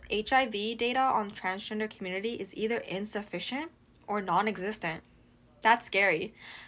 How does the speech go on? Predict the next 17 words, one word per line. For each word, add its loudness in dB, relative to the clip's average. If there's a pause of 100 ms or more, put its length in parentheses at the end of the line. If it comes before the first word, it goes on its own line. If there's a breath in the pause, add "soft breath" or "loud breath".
Access 6
to -4
H 0
I 4
V 0
treatment -4
is -4
either 0
denied 4
or -2
restricted -4
to -6
those 0
who -2
identify 2
as -2
transgender. -2